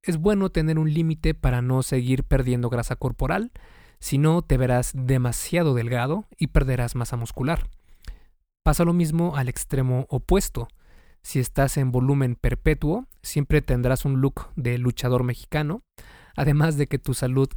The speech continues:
no será la mejor. Y en tercer lugar, si no eres profesional, es decir, si no eres fisicoculturista, no tiene caso preocuparte demasiado por llegar a ciertos niveles demasiado bajos de grasa corporal.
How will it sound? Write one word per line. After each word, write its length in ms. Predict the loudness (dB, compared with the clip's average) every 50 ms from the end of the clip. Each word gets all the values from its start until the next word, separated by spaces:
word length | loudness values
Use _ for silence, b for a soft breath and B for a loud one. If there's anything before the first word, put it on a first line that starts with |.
| -4
no 320 | -2 0 2 2 2 2 0
será 300 | 0 -2 -2 0 0 0
la 160 | -2 -2 -4
mejor. 380 | -6 -2 0 0 0 0 -2 -4 -8 -16 _ _ _ _ _ _ _ _ _ _ _ _ -20 -6 -2
Y 160 | 2 2 2
en 80 | 2
tercer 300 | 2 2 0 2 2 0
lugar, 340 | 0 2 0 0 0 -2 -4 B B B B B B B B B B -12
si 180 | -4 -2 2
no 100 | 2 4
eres 200 | 4 4 2 0
profesional, 720 | 0 -2 -2 -2 0 -2 -2 -2 -4 -2 -2 -2 -2 -2 -2
es 80 | -2
decir, 240 | -2 -4 -4 -4 -4
si 120 | -2 -2
no 120 | -2 0 0
eres 340 | 0 0 -2 -4 -8 -14 -8
fisicoculturista, 1080 | -6 -6 -4 -4 -6 -4 -4 -6 -4 -6 -8 -6 -4 -4 -4 -4 -4 -6 -8 -10 -10 B B B B B B B B B B _
no 200 | -4 -2 -2 0
tiene 220 | 2 2 2 2 2
caso 260 | 0 -2 -2 -2 -2
preocuparte 640 | -2 -2 -4 -4 -6 -4 -2 -2 -2 0 0 0
demasiado 680 | 0 0 -2 -4 -4 -4 -2 0 0 0 0 0 -2 -4 -6 -10 -18 -2 2
por 140 | 2 2 4
llegar 240 | 2 2 2 2 2
a 80 | 0
ciertos 420 | 0 0 0 0 0 0 -2 -2 0
niveles 640 | 0 0 0 0 0 0 -2 -4 -4 -8 -12 -16 -14 _
demasiado 640 | -6 -2 -2 0 0 -2 0 0 0 2 2 2
bajos 440 | 0 0 0 -2 -4 -4 -4 -8 -10 -6
de 160 | -4 -2 -2
grasa 500 | -2 -2 -4 -4 -6 -6 -8 -8 -12 _ _ _ _ -8 -4
corporal. 500 | -2 -2 -2 -2 -4 -4 -2 -4 -4